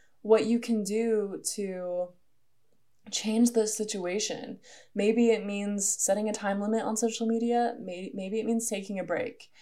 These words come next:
I haven't been doing social media for a while, and I've definitely had a big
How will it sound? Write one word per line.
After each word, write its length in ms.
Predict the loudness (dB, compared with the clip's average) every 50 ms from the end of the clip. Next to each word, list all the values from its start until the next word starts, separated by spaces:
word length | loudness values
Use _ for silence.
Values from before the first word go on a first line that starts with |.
| -20 -20 _ _ _ -4 -2
I 120 | 0 0
haven't 400 | 2 4 4 4 4 2 0 0
been 460 | -2 0 0 -2 -4 -6 -10 -14 -14 -14 -14 -8
doing 240 | -6 -6 -6 -6
social 340 | -4 -4 -4 -4 -4 -6 -8
media 280 | -8 -6 -4 -2 -4 -4
for 160 | -4 -6 -6
a 60 | -4
while, 440 | -4 -4 -4 -6 -6 -8 -8 -10 -12 -12
and 440 | -12 -10 -10 -10 -10 -10 -10 -12 -10 -6
I've 260 | -4 -4 -4 -4 -4
definitely 800 | -2 -4 -4 -4 -4 -12 -10 -10 -8 -8 -8 -10 -8 -10 -10 -12 -12 -18 -20 -20 -20 -20 -20 -20 _ -4 0
had 120 | 2 2
a 60 | 2
big 600 | 2 2 2 2 2 0 -2 -4 -6 -10 -12 -12